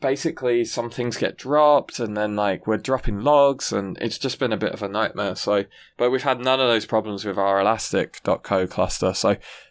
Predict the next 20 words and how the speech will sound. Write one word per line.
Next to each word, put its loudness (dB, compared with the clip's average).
I 0
would 2
say 4
if -12
you're 2
on 0
the -2
market, 0
hosted -2
Elasticsearch, 0
and 0
you're -2
dealing -2
with -6
something, -6
like, -4
uh, -2
quite 0
large 0
scale, 2